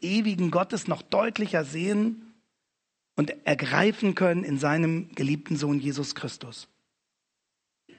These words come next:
Und wo wir durch unsere Schuld und durch unsere Blindheit und durch unsere Störrigkeit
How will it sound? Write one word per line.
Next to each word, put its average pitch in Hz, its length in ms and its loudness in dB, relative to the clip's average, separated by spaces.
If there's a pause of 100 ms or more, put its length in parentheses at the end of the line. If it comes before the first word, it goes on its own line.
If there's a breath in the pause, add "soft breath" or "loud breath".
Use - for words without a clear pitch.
(640 loud breath)
Und 143 160 0
wo 170 140 4
wir 254 260 6
durch 190 240 2
unsere 262 400 4
Schuld 180 420 2
und 139 160 -4
durch 151 240 -4
unsere 214 400 2
Blindheit 170 960 2 (540 loud breath)
und 160 160 2
durch 190 160 4
unsere 190 480 2
Störrigkeit - 1300 0